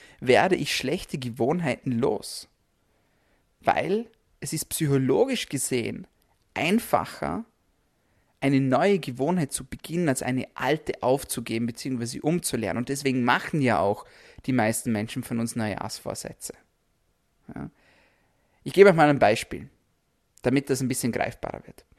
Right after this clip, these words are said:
Nehmen wir an, jemand ernährt sich ungesund und trinkt zu viel Alkohol. Ja. Dann ist es schwieriger zu sagen, „Ja, nächstes Jahr,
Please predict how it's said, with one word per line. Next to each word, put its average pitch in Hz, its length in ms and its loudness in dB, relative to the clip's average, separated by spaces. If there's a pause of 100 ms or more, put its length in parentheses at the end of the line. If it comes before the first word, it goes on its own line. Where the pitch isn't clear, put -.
(380)
Nehmen 190 180 4
wir 170 120 6
an, 156 160 4
jemand 151 260 2
ernährt 117 260 0
sich - 200 -10
ungesund 117 540 -4
und 113 220 -10
trinkt - 220 -10
zu 120 120 -12
viel - 120 -12
Alkohol. - 440 -14 (760)
Ja. - 80 -14 (1400)
Dann 143 120 4
ist 180 140 2
es - 300 0 (1500)
schwieriger 208 520 2
zu 165 120 -4
sagen, 170 340 2
„Ja, 170 240 6
nächstes 165 400 -2
Jahr, 175 400 0